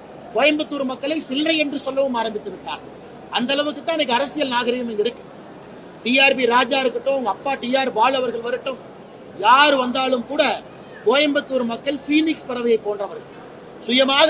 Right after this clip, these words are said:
வேறு வேறு ஊரிலிருந்து வந்து இந்த மண்ணில தொழில் தொடங்கி இந்தியாவினுடைய முக்கியமான நகரமாக இந்த மக்கள் மாட்டியிருக்கிறார். கடின உழைப்புனா என்னன்னு தெரிஞ்சவங்க கோயம்புத்தூர் மக்கள், சுயமரியாதை தெரிந்தவர்கள்,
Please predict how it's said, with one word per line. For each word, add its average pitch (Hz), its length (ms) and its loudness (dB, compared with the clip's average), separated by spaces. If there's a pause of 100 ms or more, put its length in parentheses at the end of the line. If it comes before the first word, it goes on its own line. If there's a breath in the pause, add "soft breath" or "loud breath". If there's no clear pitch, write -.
(120)
வேறு 277 240 10
வேறு 254 140 6 (100)
ஊரிலிருந்து 269 460 -2
வந்து 262 220 -4 (720)
இந்த 240 120 0 (120)
மண்ணில 285 260 4 (100)
தொழில் 277 280 0
தொடங்கி 269 320 2 (640)
இந்தியாவினுடைய 285 560 2 (100)
முக்கியமான 277 500 -2 (140)
நகரமாக 269 460 2 (460)
இந்த 233 180 -4
மக்கள் 220 320 -6
மாட்டியிருக்கிறார். 180 640 -6 (640)
கடின 294 320 4 (100)
உழைப்புனா 277 420 0 (120)
என்னன்னு 277 320 0
தெரிஞ்சவங்க 269 460 0
கோயம்புத்தூர் 220 460 -6
மக்கள், 170 220 -14 (540)
சுயமரியாதை 277 720 4 (100)
தெரிந்தவர்கள், 208 500 -2